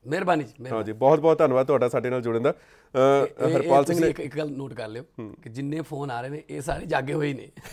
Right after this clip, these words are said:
Speaker 1: <laughs> ਇਹ ਜਾਗ ਲਾਉਣ ਵਾਲੇ ਵੀ ਇਹੀ ਨੇ, ਜਗਾਉਣ ਵਾਲੇ ਵੀ ਇਹੀ ਨੇ।
Speaker 2: ਅ, ਜਾਗੇ। ਮਾਨ ਸਾਹਿਬ, ਮੋਗਾ ਦੀ ਚੋਣ ਬਾਰੇ ਆਪਣੀ ਗੱਲ ਚੱਲ ਰਹੀ ਸੀ, ਅ, ਬ੍ਰੇਕ ਤੋਂ ਪਹਿਲਾਂ। ਅ, ਲੋਕ ਕਹਿੰਦੇ ਨੇ ਕਿ ਕੁਛ ਜਾਗ ਚੁੱਕੇ ਨੇ, ਕੁਛ ਜਾਗਣ ਵਾਲੇ ਨੇ। ਉੱਥੇ, ਅ, ਇਹੋ ਜਿਹੇ ਮਾਹੌਲ ਦੇ ਵਿੱਚ, ਅ, ਤੁਸੀਂ ਕਿਹੜਾ ਮੁੱਦਾ ਲੈ ਕੇ ਉੱਥੇ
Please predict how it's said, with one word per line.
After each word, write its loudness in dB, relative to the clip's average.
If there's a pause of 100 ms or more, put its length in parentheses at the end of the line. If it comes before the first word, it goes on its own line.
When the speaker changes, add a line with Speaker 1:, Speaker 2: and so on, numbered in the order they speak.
Speaker 1:
<laughs> 0
ਇਹ 4
ਜਾਗ 6
ਲਾਉਣ 2
ਵਾਲੇ 4
ਵੀ 2
ਇਹੀ 2
ਨੇ, -2
ਜਗਾਉਣ 2
ਵਾਲੇ 2
ਵੀ 0
ਇਹੀ -2
ਨੇ। -2
Speaker 2:
ਅ, -6
ਜਾਗੇ। 6 (240)
ਮਾਨ 4
ਸਾਹਿਬ, -2
ਮੋਗਾ 0
ਦੀ -4
ਚੋਣ -2
ਬਾਰੇ -2
ਆਪਣੀ -4
ਗੱਲ -2
ਚੱਲ -2
ਰਹੀ -6
ਸੀ, -6
ਅ, -4
ਬ੍ਰੇਕ -6
ਤੋਂ -8
ਪਹਿਲਾਂ। -4
ਅ, -6
ਲੋਕ 0
ਕਹਿੰਦੇ 4
ਨੇ 2
ਕਿ 4 (520)
ਕੁਛ -4
ਜਾਗ 2
ਚੁੱਕੇ -6
ਨੇ, -2
ਕੁਛ -8
ਜਾਗਣ -2
ਵਾਲੇ 2
ਨੇ। 0 (480)
ਉੱਥੇ, 0 (160)
ਅ, -10 (320)
ਇਹੋ 2
ਜਿਹੇ 0
ਮਾਹੌਲ 2
ਦੇ 0
ਵਿੱਚ, -6
ਅ, -6
ਤੁਸੀਂ -6
ਕਿਹੜਾ 6
ਮੁੱਦਾ 4
ਲੈ 4
ਕੇ -4
ਉੱਥੇ -4